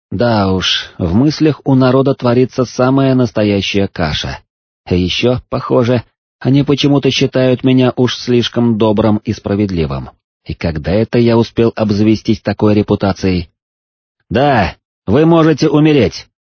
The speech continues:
я наконец заговорил. "А можете еще и побороться. Лично я пока не готов снова доверить ни одному из вас место в моем отряде, но если через три дня кто-то из вас окажется еще жив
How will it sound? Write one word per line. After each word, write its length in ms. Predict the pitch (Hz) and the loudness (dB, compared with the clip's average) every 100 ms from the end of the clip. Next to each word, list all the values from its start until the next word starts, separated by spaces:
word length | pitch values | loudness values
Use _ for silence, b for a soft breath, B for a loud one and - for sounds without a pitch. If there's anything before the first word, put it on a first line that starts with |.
| _ _ _ _ | _ _ _ _
я 80 | - | -4
наконец 420 | 135 131 127 127 | -2 0 2 0
заговорил. 600 | 107 113 117 117 101 80 69 _ _ _ _ | 0 0 2 2 2 -2 -6 _ _ _ _
"А 140 | - 90 | -2 0
можете 580 | 135 156 160 165 165 156 | 4 4 2 2 4 4
еще 240 | 139 156 | 4 4
и 100 | 156 | 4
побороться. 760 | 151 147 151 147 110 - 78 - _ _ _ _ _ _ _ | 2 2 2 2 0 -4 -8 -10 _ _ _ _ _ _ _
Лично 320 | 123 135 - | 0 0 2
я 240 | 147 160 135 | 2 4 2
пока 260 | 123 135 | 0 2
не 140 | 135 135 | 2 2
готов 380 | 147 170 147 | 2 2 0
снова 320 | 107 123 120 113 | 2 0 2 2
доверить 440 | 123 127 120 113 | 2 4 2 2
ни 60 | 123 | 0
одному 460 | 120 120 123 123 | 2 2 4 2
из 100 | 120 | 2
вас 340 | 135 131 - - _ _ | 2 0 -2 -16 _ _
место 380 | 127 143 - 139 | 0 0 0 2
в 60 | |
моем 280 | 131 135 131 | 4 4 2
отряде, 540 | 135 139 127 101 87 76 _ _ _ - | 2 2 2 2 -2 -6 _ _ _ -8
но 100 | 123 | -2
если 300 | 165 143 147 | 0 0 0
через 300 | 143 143 135 | 2 2 2
три 180 | 147 | 0
дня 260 | 135 151 131 | 2 2 0
кто-то 360 | - 131 127 131 | 0 0 2 2
из 120 | 120 | 2
вас 280 | 131 127 131 | 2 2 0
окажется 480 | 120 127 123 110 | 0 0 0 0
еще 300 | 127 117 131 | 0 2 0
жив 360 | 123 160 104 | 2 2 0